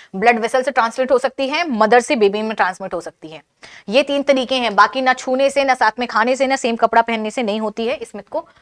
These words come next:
हटा दो। इसका टेस्ट कई हो सकता है, एलिसा हो सकता है, वेस्टर्न ब्लॉटिंग हो सकता है, पीसीआर हो सकता है, सिर्फ आपको एलिसा याद रखना है।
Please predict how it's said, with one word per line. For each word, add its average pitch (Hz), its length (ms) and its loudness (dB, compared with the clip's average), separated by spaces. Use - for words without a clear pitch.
हटा 175 180 -2
दो। 160 140 -8
इसका 277 240 4
टेस्ट 349 440 2
कई 285 160 6
हो 311 120 2
सकता 302 260 -2
है, 262 80 4
एलिसा 240 220 0
हो 262 80 2
सकता 254 220 -4
है, 269 60 -2
वेस्टर्न 247 240 -4
ब्लॉटिंग 254 260 2
हो 247 60 -2
सकता 254 220 -4
है, 254 100 -4
पीसीआर 233 300 0
हो 247 60 0
सकता 254 220 -8
है, 262 40 -2
सिर्फ 269 220 -2
आपको 220 240 0
एलिसा 208 300 -2
याद 185 180 4
रखना 170 200 -10
है। 160 80 -18